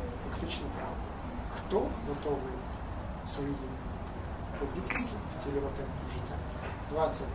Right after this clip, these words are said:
тридцять три А — один з перших законів, який має бути прийнятий на новій сесії Верховної Ради. Фактично він мав бути прийнятий одним з перших скликань цієї Верховної Ради, але маємо те,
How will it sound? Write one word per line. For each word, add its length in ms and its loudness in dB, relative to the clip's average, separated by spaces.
тридцять 460 0
три 120 0
А — 220 0
один 160 4
з 80 4
перших 460 2
законів, 440 0
який 220 0
має 180 4
бути 140 -2
прийнятий 460 2
на 140 0
новій 280 -2
сесії 500 2
Верховної 480 0
Ради. 140 -4
Фактично 360 2
він 140 2
мав 160 4
бути 200 0
прийнятий 360 2
одним 200 0
з 60 6
перших 340 0
скликань 640 4
цієї 280 0
Верховної 500 -2
Ради, 180 0
але 180 6
маємо 300 4
те, 60 -2